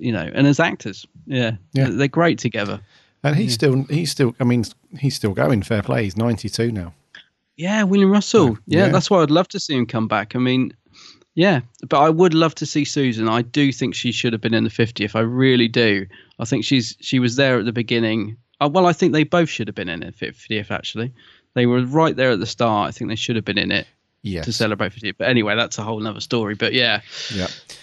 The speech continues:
Speaker 1: Yeah.
Speaker 2: And, uh, Hartnell.
Speaker 1: Absolutely fantastic.
Speaker 2: Yeah, uh, there's no other words, is there?
Speaker 1: There's just
Speaker 2: No.
Speaker 1: no way. He's, he's fantastic. Um, I think because he'd been playing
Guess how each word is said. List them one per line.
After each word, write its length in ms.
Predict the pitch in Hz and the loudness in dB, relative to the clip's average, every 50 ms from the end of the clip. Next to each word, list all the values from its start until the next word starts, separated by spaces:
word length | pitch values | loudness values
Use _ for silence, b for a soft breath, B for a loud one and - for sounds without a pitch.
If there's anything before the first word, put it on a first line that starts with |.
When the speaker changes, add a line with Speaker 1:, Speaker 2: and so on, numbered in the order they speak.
| B B B B B | B B B B B
Speaker 1:
Yeah. 200 | - - - - | -6 -4 -2 0
Speaker 2:
And, 220 | 127 120 123 120 139 | 0 0 0 2 2
uh, 200 | 135 131 135 - | 2 2 2 2
Hartnell. 380 | - 139 131 127 123 113 95 - _ _ _ _ _ _ _ _ _ _ _ _ _ _ _ _ _ _ _ _ _ _ B B B B B B B B B B B B B _ _ _ _ _ _ | 4 2 2 2 0 -4 -8 -8 _ _ _ _ _ _ _ _ _ _ _ _ _ _ _ _ _ _ _ _ _ _ B B B B B B B B B B B B B _ _ _ _ _ _
Speaker 1:
Absolutely 680 | 147 165 - - - - 147 139 123 135 135 131 131 - | -4 -4 -2 -2 -4 -2 -2 -2 0 0 0 0 -2 -4
fantastic. 920 | _ - - 123 120 113 113 - - 107 101 - - 104 95 - - - - _ _ _ _ _ _ _ _ _ _ _ _ _ _ _ _ _ _ _ _ _ _ _ _ _ _ _ _ _ _ _ _ _ _ _ _ _ | _ -10 -4 -4 -4 -4 -4 -8 -10 -10 -10 -10 -12 -14 -16 -16 -18 -20 -20 _ _ _ _ _ _ _ _ _ _ _ _ _ _ _ _ _ _ _ _ _ _ _ _ _ _ _ _ _ _ _ _ _ _ _ _ _
Speaker 2:
Yeah, 220 | 240 139 120 95 - - _ _ | -4 -2 -2 -2 -2 -8 _ _
uh, 100 | 120 117 | -2 0
there's 220 | 117 - 131 110 | 2 2 2 2
no 200 | 123 135 127 107 | 4 4 4 4
other 160 | 104 95 104 95 | 4 2 0 -2
words, 280 | 95 95 92 92 - | -2 -4 -4 -6 -8
is 120 | - 95 - | -10 -12 -10
there? 140 | 92 87 - | -12 -14 -4
Speaker 1:
There's 200 | - 170 180 226 | 0 0 0 0
just 160 | - - 254 | -2 -4 -2
Speaker 2:
No. 80 | 208 196 | 0 2
Speaker 1:
no 120 | 196 190 | 2 2
way. 180 | 185 208 175 - | 2 2 2 4
He's, 140 | 170 175 - | 2 2 2
he's 200 | - 175 170 - | 0 -2 -2 0
fantastic. 760 | - 196 196 190 - - - 214 - - - 120 107 120 - - | 0 2 2 2 2 2 0 0 0 2 0 -2 -2 -2 -2 0
Um, 280 | 151 151 156 165 160 B B B B B B B B _ | 2 4 4 2 2 B B B B B B B B _
I 80 | 160 | -2
think 200 | 156 - 214 196 | 0 2 2 2
because 300 | 170 180 - - 208 180 | 2 0 0 0 0 0
he'd 220 | - 202 202 190 170 | 2 0 0 0 2
been 180 | - 180 170 | 2 2 2
playing 480 | 156 - - 175 170 165 156 147 139 131 | 2 0 2 4 4 6 6 4 4 2